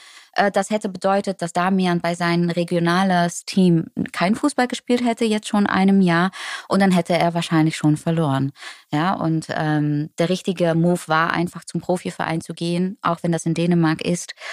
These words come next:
unter, äh, die Flügel von Raphael, wo er natürlich als, sowieso als sein Sohn, ähm, aber auch als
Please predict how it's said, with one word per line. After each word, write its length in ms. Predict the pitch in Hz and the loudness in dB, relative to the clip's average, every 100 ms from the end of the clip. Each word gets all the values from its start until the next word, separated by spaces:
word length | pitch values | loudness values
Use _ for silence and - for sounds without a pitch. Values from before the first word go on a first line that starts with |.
| - - - | -14 -16 -2
unter, 840 | 185 190 185 180 175 170 - 170 | 0 0 2 2 2 0 0 0
äh, 40 | 170 | -2
die 100 | 170 | -6
Flügel 340 | - 185 175 | -2 0 2
von 280 | 165 170 165 | 0 0 2
Raphael, 560 | 165 170 - 165 165 160 | 2 0 0 0 0 -2
wo 240 | 165 170 - - - - | -4 -4 -4 -10 -10 -6
er 120 | 170 | -4
natürlich 600 | 170 165 - 175 170 - | -4 -4 -4 -4 -4 -6
als, 220 | 160 - | -6 -6
sowieso 400 | 170 160 160 160 | -4 -4 -2 -2
als 220 | - 170 | -2 -2
sein 200 | 160 156 | 0 0
Sohn, 360 | 160 160 165 160 - - - - | 2 2 4 2 -2 -14 -12 -4
ähm, 300 | 165 160 165 | -2 0 -2
aber 240 | 165 165 - | -2 0 0
auch 160 | 165 | 0
als 300 | - 156 - | -2 -2 -4